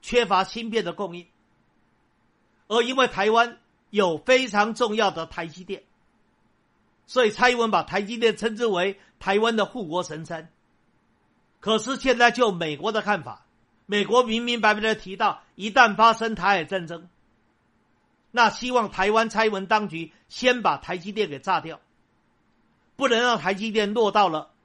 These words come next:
大陆的手中。所以美国现在打算在台海战争之前逼着台积电迁移到美国去设厂。其实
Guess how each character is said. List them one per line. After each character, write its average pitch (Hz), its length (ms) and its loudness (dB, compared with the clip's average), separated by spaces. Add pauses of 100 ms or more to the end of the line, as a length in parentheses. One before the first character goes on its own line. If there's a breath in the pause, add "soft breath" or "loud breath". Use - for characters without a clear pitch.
(140)
大 214 140 6
陆 196 140 -2
的 160 140 -8
手 131 180 -14
中。 147 200 -14 (1400)
所 269 200 4
以 247 40 8
美 185 240 -2
国 202 180 0
现 240 180 0
在 226 100 4
打 143 240 -2
算 214 260 -4 (380)
在 254 180 4
台 - 240 -2
海 202 140 4
战 220 240 -6
争 220 160 -4
之 226 140 -10
前 175 260 -8
逼 247 280 -8
着 196 160 -2
台 180 200 -8
积 196 180 -10
电 208 240 -6 (220 soft breath)
迁 247 320 2
移 202 120 -4
到 202 160 4
美 151 160 -6
国 151 180 -10
去 185 140 -12
设 180 200 -10
厂。 - 200 -20 (1300)
其 262 280 -2
实 185 320 -8